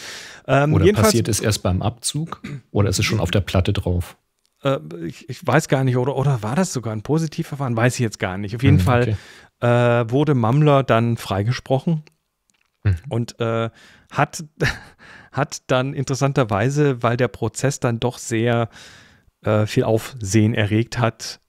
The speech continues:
Speaker 1: und der Freispruch auch, äh, hat er natürlich extrem Publicity ge-, gebracht
Speaker 2: Na
Speaker 1: und hat
Speaker 2: klar.
Speaker 1: danach noch sehr viel Arbeit gehabt.
Speaker 2: <laughs>
Speaker 1: Und, äh, hat dann, hat dann unter anderem auch, nachdem er dann so viel,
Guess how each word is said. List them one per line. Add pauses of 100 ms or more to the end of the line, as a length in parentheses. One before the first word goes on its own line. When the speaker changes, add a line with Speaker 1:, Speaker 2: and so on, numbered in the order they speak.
Speaker 1:
und
der
Freispruch
auch, (240)
äh,
hat
er
natürlich
extrem
Publicity
ge-, (240)
gebracht
Speaker 2:
Na
Speaker 1:
und
hat
Speaker 2:
klar.
Speaker 1:
danach
noch
sehr
viel
Arbeit
gehabt. (300)
Speaker 2:
<laughs>
Speaker 1:
Und,
äh,
hat
dann,
hat
dann
unter
anderem
auch,
nachdem
er
dann
so
viel,